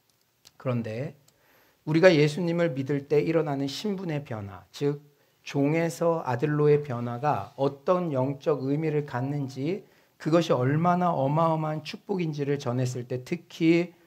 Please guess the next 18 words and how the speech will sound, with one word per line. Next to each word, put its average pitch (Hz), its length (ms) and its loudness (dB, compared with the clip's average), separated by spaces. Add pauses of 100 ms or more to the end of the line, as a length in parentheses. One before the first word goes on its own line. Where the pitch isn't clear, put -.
(140)
이 147 120 -4
친구들 147 460 -2
가운데 120 460 -4
큰 - 320 -6
은혜가 135 320 -4
임했습니다. 110 640 -8 (1120)
중국의 175 480 4
척박한 196 640 -4
환경 185 340 0
속에서 139 520 -4
복음 165 340 0
전파 160 360 -2
사역을 147 420 -2
감당하는 135 580 -2
동생들에게 117 960 -2 (560)
"이제 131 460 -2
좋아질 135 560 -2
것이다. 117 500 -10